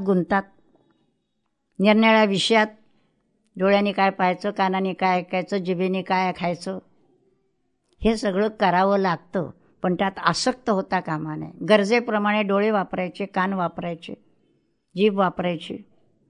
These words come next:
पण गरज संपली की बंद. काही आता पाहण्याजोगं नाही आहे, शांत डोळे मिटून आतमध्ये बसलेले आहेत, बस. तसं होत नाही. हे बघ, ते बघ, ते बघ, काय आहे बघण्याजोगं बाहेर?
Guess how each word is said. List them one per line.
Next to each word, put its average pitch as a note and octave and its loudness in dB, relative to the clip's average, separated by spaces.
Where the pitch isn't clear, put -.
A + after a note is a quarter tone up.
पण A3 -2
गरज B3+ 4
संपली C4 0
की A#3 -2
बंद. G3+ -4
काही A#3+ 6
आता B3 4
पाहण्याजोगं G3+ 2
नाही F3+ 0
आहे, F#3+ -2
शांत A3 0
डोळे G3+ -2
मिटून G#3 -6
आतमध्ये F#3 -4
बसलेले F#3+ -6
आहेत, F3+ -10
बस. F#3 -8
तसं A3+ 2
होत C4 2
नाही. D4 2
हे A#3+ 6
बघ, A#3 0
ते A#3 2
बघ, A3+ 0
ते A3+ 4
बघ, A3 0
काय A#3 4
आहे A#3+ 4
बघण्याजोगं G#3+ 0
बाहेर? G#3 2